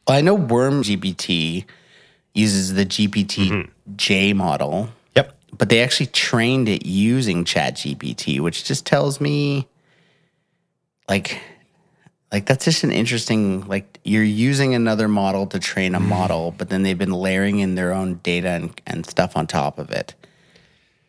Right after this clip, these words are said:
Speaker 2: Yeah.
Speaker 1: So it's, like, almost like they're, to me, it, it just reads like we've wrapped Chat G P T and we know the prompts to get it to make things that it shouldn't.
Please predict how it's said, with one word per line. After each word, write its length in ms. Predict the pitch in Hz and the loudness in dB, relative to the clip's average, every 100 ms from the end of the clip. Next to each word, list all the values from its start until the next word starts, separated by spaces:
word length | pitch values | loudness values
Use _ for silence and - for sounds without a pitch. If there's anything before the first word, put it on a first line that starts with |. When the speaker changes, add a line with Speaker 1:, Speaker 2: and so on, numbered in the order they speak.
| _ | _
Speaker 2:
Yeah. 140 | - 87 | -8 0
Speaker 1:
So 100 | 107 | 0
it's, 140 | 104 | 2
like, 120 | - - | 2 2
almost 340 | 123 147 139 | 2 0 0
like 180 | 127 120 | -2 0
they're, 440 | 113 101 92 92 - - _ _ | 0 2 0 -4 -8 -20 _ _
to 100 | - | 2
me, 240 | 147 170 196 | 4 6 4
it, 100 | 147 | 2
it 320 | 113 98 101 | -2 -2 -6
just 280 | 107 120 110 | -6 -4 -4
reads 800 | 101 98 107 101 95 90 - - _ _ _ - | -4 -2 2 2 0 -2 -10 -12 _ _ _ 0
like 180 | 98 - | 0 2
we've 260 | 107 95 | 2 2
wrapped 320 | 95 92 80 - | 0 0 -2 -2
Chat 280 | 95 87 - | 0 0 -4
G 160 | 92 | -6
P 180 | 87 92 | -4 -4
T 500 | - 90 98 117 110 | -2 0 0 0 -4
and 220 | - 87 98 | -4 -2 2
we 120 | 98 | 2
know 240 | 98 95 | 2 2
the 100 | 92 | -2
prompts 440 | 90 95 87 90 - | -2 -2 -2 -4 -4
to 80 | |
get 200 | 87 90 | -4 -4
it 120 | 85 - | -4 -6
to 80 | 87 | -2
make 260 | 82 82 | -2 -2
things 280 | - 85 85 | -2 -2 -2
that 100 | 85 | -4
it 100 | 67 | -6
shouldn't. 420 | - 80 55 - | -4 -4 -6 -16